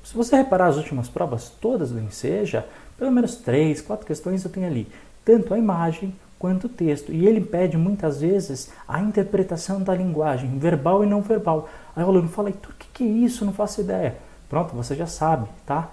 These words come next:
Significa que você tem que levar em consideração não somente o que tá escrito e também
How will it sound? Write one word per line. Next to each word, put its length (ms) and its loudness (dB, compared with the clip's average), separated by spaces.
Significa 480 0
que 80 -14
você 100 -4
tem 120 -2
que 100 -6
levar 220 0
em 40 -4
consideração 580 -6
não 200 2
somente 560 2
o 40 -2
que 120 -4
tá 220 -4
escrito 800 -2
e 180 0
também 640 0